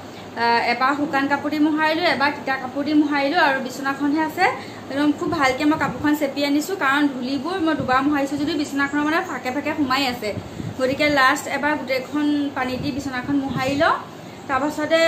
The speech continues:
আজি দুখন বিচনা চাদৰ নেপাৰোঁ, যিহেতু কাইলৈৰ পৰাও কাম আৰম্ভ হৈ থাকিব এইফালৰ। আহ, লেতেৰা হ'ব, দুখন বিচনা চাদৰ লেতেৰা কৰাতকৈ ভাবিছে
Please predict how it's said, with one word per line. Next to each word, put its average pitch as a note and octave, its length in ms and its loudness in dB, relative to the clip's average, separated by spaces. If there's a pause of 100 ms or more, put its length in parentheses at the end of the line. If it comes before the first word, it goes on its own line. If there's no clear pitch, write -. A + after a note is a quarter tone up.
আজি C4 240 0
দুখন C#4+ 240 0
বিচনা C#4+ 220 0
চাদৰ D#4 220 0
নেপাৰোঁ, C#4+ 400 2
যিহেতু C#4+ 240 -2
কাইলৈৰ C#4 300 2
পৰাও D#4 200 2
কাম C#4+ 220 2 (100)
আৰম্ভ B3+ 300 0 (120)
হৈ B3+ 200 0
থাকিব C4 320 -2
এইফালৰ। B3 440 -2 (1160)
আহ, A#3 300 0
লেতেৰা B3+ 340 4
হ'ব, D#4 220 0 (120)
দুখন C#4+ 220 2
বিচনা C#4+ 260 0
চাদৰ D#4 300 0
লেতেৰা C#4 260 -2
কৰাতকৈ C#4+ 320 -2
ভাবিছে D#4 320 -2